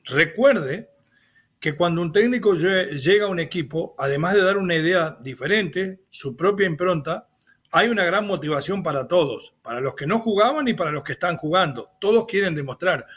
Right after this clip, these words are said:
O sea que desde el punto de vista anímico estamos viviendo el punto más alto de Chivas. Y a mí lo que me preocupa es que con ese punto de vista anímico muy alto no ha ganado. Además me pregunto, eh,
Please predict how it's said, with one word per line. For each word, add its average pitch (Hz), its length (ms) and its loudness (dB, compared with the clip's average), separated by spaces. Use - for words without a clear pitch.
O 127 100 -12
sea 208 160 2
que 226 80 0
desde 214 140 4
el 151 40 -6
punto 247 260 0
de 202 60 6
vista 220 220 0
anímico 208 380 2
estamos 196 260 0
viviendo 185 300 2
el 175 80 -4
punto 196 280 -2
más 156 200 -2
alto 170 260 2
de 139 140 0
Chivas. 175 320 0
Y 139 40 -4
a 135 40 -2
mí 175 100 0
lo 190 100 2
que 180 80 -4
me 165 80 0
preocupa 160 380 -2
es 160 60 -8
que 151 100 -2
con 151 180 -6
ese 202 280 0
punto 180 440 -4
de 160 60 0
vista 165 360 0
anímico 170 500 0
muy 156 160 0
alto 208 420 0
no 160 180 2
ha 175 60 4
ganado. 147 460 -2
Además 170 340 2
me 247 80 -2
pregunto, 180 640 -2
eh, 147 540 0